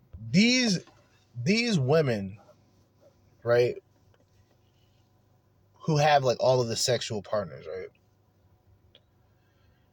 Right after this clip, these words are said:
There are women who've had all of the sexual partners who can find a man and who can start a family. That's a reality that a lot of guys may not wanna hear, but that's the truth.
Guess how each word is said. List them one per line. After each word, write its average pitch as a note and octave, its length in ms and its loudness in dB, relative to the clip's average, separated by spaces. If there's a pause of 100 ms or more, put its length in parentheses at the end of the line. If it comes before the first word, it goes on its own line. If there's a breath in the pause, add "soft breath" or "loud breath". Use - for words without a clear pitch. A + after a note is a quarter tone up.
(260)
There F#3+ 220 6
are G3 260 10
women B2+ 520 2 (280)
who've C3+ 200 -6
had D#3+ 320 2 (200)
all C3 220 4
of D3+ 100 -4
the D3 80 -6
sexual C3 460 -2
partners G#2+ 520 -2 (600)
who D#3+ 160 -4
can D#3 180 0
find E3+ 300 4
a E3+ 60 2
man D#3+ 320 2 (760)
and C3+ 160 2
who D3 120 2
can B2 120 -6
start B2+ 260 2
a G2+ 40 -8
family. B2+ 340 -6 (1300)
That's A#2+ 220 2
a A2+ 40 -8
reality A#2 560 4 (540)
that A2+ 120 2
a G#2+ 40 0
lot C3 200 4
of B2+ 40 -2
guys A#2+ 320 2
may A#2+ 140 -4
not B2 220 -2
wanna A#2+ 180 -2
hear, D3 480 -2 (1200)
but B2+ 120 -2
that's C#3 220 4
the - 60 -10
truth. C#3 420 -4